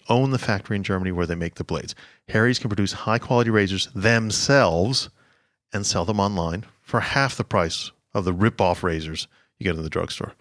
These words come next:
Harry's is so confident in the quality of their blades and the quality of their razors, they'll send you their popular free trial set, which comes with a razor, five-blade cartridge, and shaving gel. Get your free trial set when you subscribe and just pay three dollars for shipping. It's nothing.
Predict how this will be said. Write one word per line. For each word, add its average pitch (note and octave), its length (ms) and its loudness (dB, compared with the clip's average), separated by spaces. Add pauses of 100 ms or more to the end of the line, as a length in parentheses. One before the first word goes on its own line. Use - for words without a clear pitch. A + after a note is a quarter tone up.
(840)
Harry's D3 600 0 (140)
is G2+ 120 -2
so D3+ 280 4
confident A2+ 540 -2 (260)
in F#2+ 40 -8
the F2+ 80 -6
quality G#2 340 4
of G#2+ 80 2
their G#2+ 140 4
blades E2+ 300 0
and E2 80 -8
the - 40 -18
quality F#2+ 280 2
of A#2 40 2
their A2+ 60 0
razors, G2 360 0 (540)
they'll A2+ 180 4
send C3+ 240 0
you A#2 100 4
their G2 120 4
popular G2+ 440 2
free C3 280 2
trial G#2 400 2
set, - 480 -2 (180)
which - 180 -4
comes F#2+ 200 -2
with G2 100 -2
a F2 60 -2
razor, A2 440 2 (460)
five-blade G2+ 480 2
cartridge, G2 520 0
and F2+ 240 -2
shaving E2+ 320 0
gel. D#2+ 220 -8 (580)
Get G#2+ 200 0
your D3 100 0
free C3+ 300 0
trial A2 360 2
set - 240 0
when F#2 160 0
you A#2 60 2
subscribe F2+ 560 0 (280)
and E2+ 100 -8
just - 240 -2
pay G2+ 240 2
three F#2+ 280 -2
dollars E2 320 -2
for - 140 -10
shipping. - 280 -8
It's - 140 -12
nothing. F2 280 -6